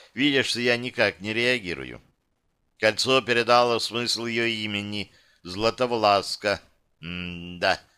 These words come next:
Что так, что этак, всё равно Барби. «Ага, рад знакомству». Мой голос в этот миг, наверное, был холоднее антарктических морозов. Да, может, стоит быть и подружелюбнее,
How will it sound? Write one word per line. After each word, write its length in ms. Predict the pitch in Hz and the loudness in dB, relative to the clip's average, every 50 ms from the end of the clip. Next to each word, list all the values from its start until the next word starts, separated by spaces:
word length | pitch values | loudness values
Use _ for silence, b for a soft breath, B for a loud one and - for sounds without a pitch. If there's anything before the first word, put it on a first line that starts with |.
| _ _ _ _ _ _ _ _ _ _ _ | _ _ _ _ _ _ _ _ _ _ _
Что 300 | - - - - 131 143 | -16 -6 0 2 2 2
так, 280 | 139 - 143 147 139 - | 4 4 2 4 2 2
что 140 | - 110 110 | 0 2 2
этак, 340 | 113 120 113 104 107 - | 2 2 2 -2 -6 -8
всё 160 | - - 104 95 | -4 -4 -2 -2
равно 260 | 98 101 110 117 104 | -2 -2 -4 -4 -2
Барби. 380 | 87 92 95 95 90 87 76 - _ _ _ _ _ _ _ _ _ _ _ _ _ _ _ _ _ _ _ _ - | 0 0 0 0 -2 -8 -10 -12 _ _ _ _ _ _ _ _ _ _ _ _ _ _ _ _ _ _ _ _ 2
«Ага, 460 | 117 117 110 110 117 123 127 113 - - _ _ _ _ _ - | 4 4 6 6 6 6 4 4 0 -4 _ _ _ _ _ 2
рад 300 | 113 127 143 151 151 135 | 4 6 6 6 4 4
знакомству». 760 | 127 151 147 - - 156 151 139 117 - - 101 98 85 82 - _ _ _ _ _ _ _ _ _ _ _ _ - | 2 0 0 2 2 2 2 2 0 -4 -8 -8 -8 -8 -10 -12 _ _ _ _ _ _ _ _ _ _ _ _ -2
Мой 180 | 120 139 147 | 0 0 2
голос 320 | 139 143 160 156 139 120 - | 4 4 4 6 4 4 2
в 40 | 147 | -2
этот 280 | 135 117 135 131 - | 0 0 0 0 -2
миг, 220 | 131 147 143 107 - | -4 -6 -6 -4 -2
наверное, 340 | 131 131 131 123 127 127 | 0 2 2 2 0 -2
был 200 | 120 131 131 120 | -2 -2 -2 -2
холоднее 680 | - - 123 120 120 120 120 113 120 127 123 123 120 107 b b b b | 0 0 2 2 2 2 0 -2 -2 0 0 0 0 -2 b b b b
антарктических 1000 | 107 117 117 95 127 123 113 - - 123 123 98 - 110 101 - - 117 107 110 | -6 -6 -2 0 0 0 0 -2 -8 -8 -6 -4 -4 -4 -6 -6 -6 -8 -8 -4
морозов. 600 | 127 127 131 127 107 82 67 65 62 - - _ _ _ _ _ _ _ _ _ _ _ _ _ _ _ | 0 2 2 2 2 0 -4 -10 -14 -16 -20 _ _ _ _ _ _ _ _ _ _ _ _ _ _ _
Да, 340 | _ 131 196 180 135 95 85 | _ 6 8 8 8 6 2
может, 320 | 85 110 139 143 139 135 117 | 0 0 0 0 2 0 0
стоит 340 | - - 143 151 147 131 | -2 -2 -2 -2 -2 -2
быть 220 | 120 143 139 - 135 | -2 -4 -4 -4 -4
и 160 | 135 127 127 | -4 -4 -4
подружелюбнее, 1040 | 117 - 127 123 123 120 123 107 135 151 170 180 180 160 123 95 87 85 80 80 | -4 -2 -2 -2 -2 -2 -2 -2 -2 0 2 2 0 0 -2 -4 -6 -6 -6 -8